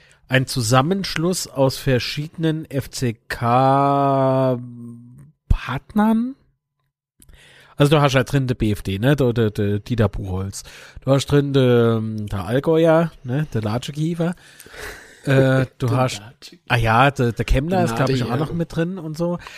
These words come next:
Speaker 2: Ja.
Speaker 1: Also, es sind ja durchaus dann, also es sind, glaub ich, noch mehr. Wen hab ich denn vergessen? Ich komm hier, ah, Dines natürlich noch.
Speaker 2: Ja,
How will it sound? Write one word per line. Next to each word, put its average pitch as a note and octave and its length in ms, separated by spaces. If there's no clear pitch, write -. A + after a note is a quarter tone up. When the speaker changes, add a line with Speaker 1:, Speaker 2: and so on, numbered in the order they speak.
Speaker 2:
Ja. C3 100
Speaker 1:
Also, C#3+ 120
es B2 120
sind F3 140
ja F3+ 140
durchaus C#3+ 500
dann, A2+ 240
also B2 180
es A#2 100
sind, C3 160
glaub C3 160
ich, - 120
noch F#2+ 160
mehr. G2 320
Wen A#2+ 240
hab A#2+ 120
ich A#2 80
denn A#2+ 120
vergessen? - 540
Ich - 140
komm A2+ 160
hier, A#2 180
ah, D#3 140
Dines G3 680
natürlich E3 460
noch. E3 200
Speaker 2:
Ja, C3 160